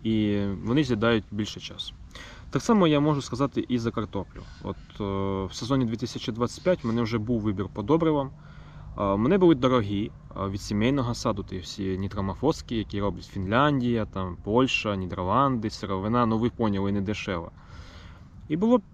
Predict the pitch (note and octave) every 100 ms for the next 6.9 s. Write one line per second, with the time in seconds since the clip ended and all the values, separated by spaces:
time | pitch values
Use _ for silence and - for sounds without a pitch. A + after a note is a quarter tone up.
0 | - - - - E3+ E3 - F3+ D3 C#3
1 | C#3+ D#3 D3 B2+ A#2 B2 A#2 A2 G#2 G2
2 | G#2 F#2+ F2+ F2+ F2 - F#2+ F2+ - -
3 | G2 - E2+ - G2 F#2 F2+ - - -
4 | - - - - - - - - A2+ A2
5 | G#2+ A2 F#3 C4 - F3+ E3+ D#3 - -
6 | - - - - C#3+ A#2+ A2+ G2 F#2